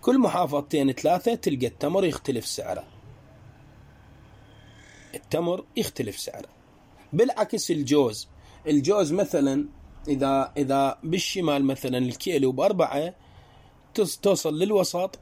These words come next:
تلقاه بثمانية، بستة، بسبعة، تروح لل-، للجنوب تلقاه بعشرة مثلا. فموضع عن موضع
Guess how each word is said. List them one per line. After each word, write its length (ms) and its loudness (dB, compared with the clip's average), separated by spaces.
تلقاه 400 -2
بثمانية، 600 -6
بستة، 560 -10
بسبعة، 540 -2
تروح 280 2
لل-، 260 2
للجنوب 540 2
تلقاه 300 0
بعشرة 400 -4
مثلا. 420 -12
فموضع 500 2
عن 140 -2
موضع 440 0